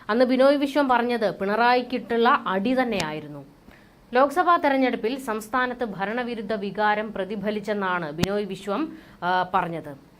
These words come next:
അടിസ്ഥാന പ്രശ്നങ്ങളായ പെൻഷൻ, സപ്ലൈകോ വിതരണം എന്നീ കാര്യങ്ങളിൽ സർക്കാരിന് വീഴ്ചയുണ്ടായത് പരിശോധിക്കണമെന്നും ബിനോയ് വിശ്വം പറഞ്ഞിരുന്നു. തെരഞ്ഞെടുപ്പ് തോൽവി പരിശോധിക്കാൻ സി പി എമ്മിനും സി പി ഐക്കും സംയുക്ത സമിതി ഉണ്ടാവില്ല.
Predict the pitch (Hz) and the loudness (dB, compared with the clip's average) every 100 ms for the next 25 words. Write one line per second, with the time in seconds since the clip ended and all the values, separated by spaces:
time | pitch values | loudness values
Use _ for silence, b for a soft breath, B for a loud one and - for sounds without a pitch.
0 | B B 220 262 269 294 302 285 269 269 | B B 0 2 4 4 4 2 0 2
1 | 269 254 247 254 247 208 208 220 160 - | 4 6 4 2 0 0 0 -4 -4 -4
2 | 190 240 240 240 247 220 214 214 214 247 | -2 2 2 2 0 2 0 0 0 -2
3 | 220 214 240 240 214 220 226 214 175 139 | -4 -4 -2 0 0 0 -2 -2 -4 -4
4 | 190 185 208 214 220 196 226 233 247 220 | -6 0 0 2 -4 -4 -6 -2 -2 0
5 | 214 208 208 214 202 180 240 226 226 220 | 0 2 0 -2 -6 -6 -4 -4 -4 -6
6 | 220 208 226 196 196 214 208 208 208 180 | -6 -4 -6 -4 -4 -4 -4 -8 -8 -6
7 | 151 156 160 143 135 - B B B B | -6 -6 -10 -12 -16 -18 B B B B
8 | 208 214 233 247 262 233 233 233 269 220 | -2 0 0 0 0 2 2 0 -2 -2
9 | 202 240 220 226 202 147 - 196 202 220 | -2 -4 -4 -4 -6 -6 -8 -10 -4 -4
10 | 214 214 254 262 240 240 254 226 220 226 | -2 -2 -4 -4 -6 -4 0 0 0 -4
11 | 180 B B - 214 233 247 254 254 220 | -6 B B -4 -2 0 -2 -4 -4 -6
12 | 220 220 196 208 190 147 127 | -4 -2 2 2 2 -2 -12